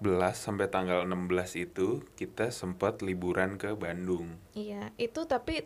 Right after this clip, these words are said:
Speaker 2: tunggu, itu kamu kan bookingnya itu kayak dua minggu sebelumnya ya?
Speaker 1: Lupa aku ya.
Speaker 2: Awal,
Speaker 1: Seminggu,
Speaker 2: awal bulan.
Speaker 1: seminggu
Speaker 2: Oh,
Speaker 1: sebelum.
Speaker 2: seminggu sebelum.
Speaker 1: Seminggu sebelum.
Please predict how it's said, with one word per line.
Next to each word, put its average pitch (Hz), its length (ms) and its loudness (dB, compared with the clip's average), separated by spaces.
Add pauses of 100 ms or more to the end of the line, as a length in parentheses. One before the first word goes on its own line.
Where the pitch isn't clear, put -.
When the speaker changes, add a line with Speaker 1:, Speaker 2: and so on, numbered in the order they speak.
(120)
Speaker 2:
tunggu, 208 320 -2
itu 214 240 -2
kamu 285 300 -4
kan 330 180 -4 (180)
bookingnya 233 640 -2
itu 320 320 -6
kayak - 220 -2
dua 240 220 0
minggu 247 260 -2
sebelumnya 247 500 -2
ya? 202 140 -2 (600)
Speaker 1:
Lupa 107 480 4
aku 95 220 2
ya. 90 220 2
Speaker 2:
Awal, 240 480 4
Speaker 1:
Seminggu, - 400 6
Speaker 2:
awal 175 80 4
bulan. 208 80 4
Speaker 1:
seminggu 123 160 4
Speaker 2:
Oh, 123 80 4
Speaker 1:
sebelum. 120 240 4
Speaker 2:
seminggu 185 240 2
sebelum. 185 180 -4
Speaker 1:
Seminggu 101 280 2
sebelum. 90 360 2